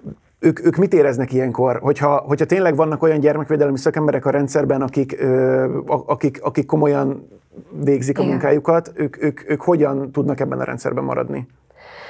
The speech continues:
Speaker 2: <laughs> Hát, ö, szerintem alapvetően úgy tudnak benne maradni, hogy a gyerekekre fókuszálnak, és, ö, és nagyon fontos, hogy amikor csak tehetnek, tegyenek jelzést. Egyébként szerintem az elmúlt időszakban ebben volt változás. Elmúlt időszak alatt mondjuk az elmúlt egy évet értem,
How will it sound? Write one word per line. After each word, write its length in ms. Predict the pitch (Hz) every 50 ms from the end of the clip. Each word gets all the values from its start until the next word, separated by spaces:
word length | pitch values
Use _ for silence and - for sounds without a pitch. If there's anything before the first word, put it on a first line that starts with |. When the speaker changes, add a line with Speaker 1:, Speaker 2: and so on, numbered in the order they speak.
| - - - - - - - - _ _ _ _ _
Speaker 2:
<laughs> 520 | - - - - 196 165 - - - _ _ - - - - - _
Hát, 380 | - - 185 185 185 180 - -
ö, 320 | 180 185 175 170 175 185 180
szerintem 340 | - - - 190 185 196 202 -
alapvetően 480 | - 214 214 214 - 185 - 170 180
úgy 120 | 185 185 180
tudnak 300 | - 190 180 180 180 165
benne 200 | 175 175 170 180
maradni, 360 | 175 170 165 175 - - 170
hogy 160 | 175 175 165
a 40 | 175
gyerekekre 460 | 175 180 170 170 165 160 165 - -
fókuszálnak, 880 | 160 - - - - - 175 - - 196 196 185 202 202 202 - - -
és, 340 | _ 185 170 160 - - -
ö, 320 | - 165 156 165 170 170 175 180 -
és 160 | - 170 -
nagyon 280 | - 185 175 175 170 165
fontos, 420 | - - 165 165 165 170 - -
hogy 120 | - - -
amikor 380 | - 165 170 165 - - 165 165
csak 180 | - - -
tehetnek, 560 | - 165 165 165 160 - - 170 165 165 - -
tegyenek 520 | - 160 156 160 160 165 160 165 165 -
jelzést. 440 | - 147 151 147 - 185 180 - - -
Egyébként 380 | 170 170 175 170 - 175 165
szerintem 360 | - - 160 170 170 165 165
az 140 | 170 165 165
elmúlt 360 | - - 165 165 165 156 156
időszakban 500 | - 165 170 160 - - - - - 170
ebben 260 | 165 160 156 170 175 170
volt 240 | 165 170 165 165
változás. 500 | - 160 151 151 - - - 160 151 151
Elmúlt 360 | 202 - - 180 165 165 - -
időszak 360 | - - 156 - - - -
alatt 180 | - 170 165
mondjuk 260 | 165 - _ 170 165 -
az 100 | 160 165
elmúlt 280 | - 165 160 156 -
egy 200 | - - 156 -
évet 300 | - - - 151 - -
értem, 420 | - 160 160 - - 170 175 185